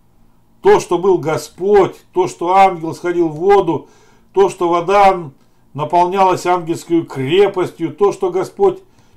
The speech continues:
исцелил расслабленного, всё это замечательно. Но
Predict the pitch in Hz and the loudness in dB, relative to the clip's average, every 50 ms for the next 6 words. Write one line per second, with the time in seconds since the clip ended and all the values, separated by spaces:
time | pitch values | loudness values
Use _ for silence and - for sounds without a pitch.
0 | _ _ 151 156 - - 190 190 190 180 165 156 175 165 - - 156 175 190 196 | _ _ -12 -10 -2 -2 0 2 2 2 0 0 -2 -6 -6 -4 0 2 4 4
1 | 196 190 175 175 175 170 165 160 151 143 - - - 190 202 208 196 190 196 185 | 4 4 2 0 0 0 -2 -4 -6 -6 -10 -8 -2 2 2 4 2 2 0 -4
2 | 170 139 139 175 175 170 170 170 160 - - - - - 170 175 180 170 - 151 | -6 -4 -6 -6 -6 -6 -8 -10 -12 -12 -16 -18 -8 -4 -2 -2 -2 -2 -6 -10
3 | 147 143 139 127 117 220 - - _ _ _ _ _ _ _ _ _ _ _ _ | -12 -10 -8 -8 -8 -10 -12 -18 _ _ _ _ _ _ _ _ _ _ _ _
4 | _ _ _ _ _ _ _ _ _ _ _ _ _ _ _ _ - - _ _ | _ _ _ _ _ _ _ _ _ _ _ _ _ _ _ _ -20 -20 _ _
5 | _ _ _ _ _ _ _ _ _ - 127 127 127 131 135 143 147 147 143 131 | _ _ _ _ _ _ _ _ _ -14 -12 -10 -8 -6 -4 -4 -4 -4 -4 -6